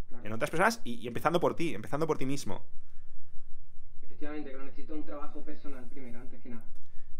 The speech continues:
Speaker 2: Bueno, caballero, un fuerte abrazo.
Speaker 1: Muchas
Speaker 2: Un
Speaker 1: gracias.
Speaker 2: fuerte abrazo. Chicos, os he dicho que iba a ser totalmente puntual. Lo he tenido que hacer, o sea, lamento la, el, el apresuramiento,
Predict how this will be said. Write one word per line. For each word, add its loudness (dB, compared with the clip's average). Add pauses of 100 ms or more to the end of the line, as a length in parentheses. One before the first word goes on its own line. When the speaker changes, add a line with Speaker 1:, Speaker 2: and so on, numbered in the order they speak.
(160)
Speaker 2:
Bueno, 4
caballero, 4
un -2
fuerte 6
abrazo. 4 (640)
Speaker 1:
Muchas 4
Speaker 2:
Un 6
Speaker 1:
gracias. 2
Speaker 2:
fuerte 2
abrazo. 4 (600)
Chicos, 4
os -2
he 4
dicho 4
que 0
iba 2
a 0
ser 2
totalmente 0
puntual. 2 (1040)
Lo 0
he -4
tenido -2
que -2
hacer, 0
o -2
sea, -2 (220)
lamento -4
la, -2
el, 0
el -2
apresuramiento, -2